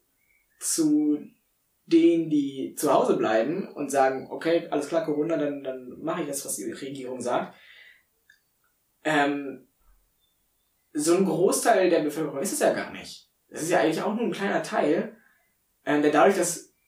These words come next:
halt aber dieser andere Riesenteil dann halt alle dann darüber reden, ey, hört ihr den einen von uns zehntausend, der hier so rumschreit und dann alle über den einen komischen reden, die dann alle natürlich kennen.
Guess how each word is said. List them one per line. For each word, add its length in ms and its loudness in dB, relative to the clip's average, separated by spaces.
halt 380 -4
aber 220 4
dieser 300 2
andere 320 4
Riesenteil 1000 0
dann 200 2
halt 120 2
alle 180 6
dann 120 4
darüber 320 4
reden, 280 4
ey, 500 2
hört 240 0
ihr 60 -10
den 240 6
einen 560 4
von 180 0
uns 240 -2
zehntausend, 800 2
der 100 0
hier 160 2
so 120 2
rumschreit 540 0
und 60 -2
dann 120 0
alle 220 4
über 160 0
den 140 0
einen 220 0
komischen 440 -2
reden, 420 -2
die 60 -4
dann 140 2
alle 320 4
natürlich 380 -4
kennen. 500 -2